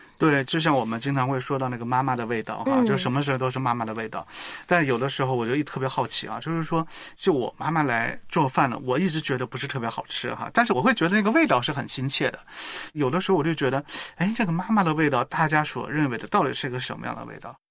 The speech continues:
Speaker 1: 从小到大，就是因为我在外面读书的原因，就一直有这样的一个困惑啊。我的室友啊，我的很多朋友啊，都说，哎呀，一定要说妈妈的味道，家乡的味道。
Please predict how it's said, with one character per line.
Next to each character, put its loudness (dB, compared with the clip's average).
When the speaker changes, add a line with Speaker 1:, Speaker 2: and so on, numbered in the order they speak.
Speaker 1:
从 4
小 4
到 2
大， 4
就 -4
是 -4
因 -2
为 2
我 2
在 -2
外 0
面 -6
读 -14
书 -4
的 0
原 -8
因， -12
就 -8
一 0
直 2
有 4
这 -6
样 -6
的 -12
一 -
个 -16
困 -6
惑 -10
啊。 -10
我 -10
的 -8
室 2
友 -4
啊， -6
我 -8
的 -6
很 -10
多 -2
朋 -4
友 0
啊， 0
都 -4
说， -6
哎 -6
呀， -2
一 -4
定 2
要 2
说 -2
妈 -4
妈 -6
的 -2
味 -2
道， -2
家 -2
乡 -4
的 -2
味 -8
道。 -10